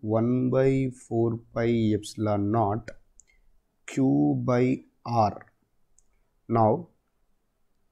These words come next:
let us consider a source charge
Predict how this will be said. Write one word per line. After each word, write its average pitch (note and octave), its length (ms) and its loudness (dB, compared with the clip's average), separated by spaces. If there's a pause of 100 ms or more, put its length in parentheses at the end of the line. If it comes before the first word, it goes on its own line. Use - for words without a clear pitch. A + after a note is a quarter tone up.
(1400)
let C#3 240 8
us E3+ 160 8
consider C3 520 6
a A#2+ 360 6 (140)
source B2 540 4
charge - 480 0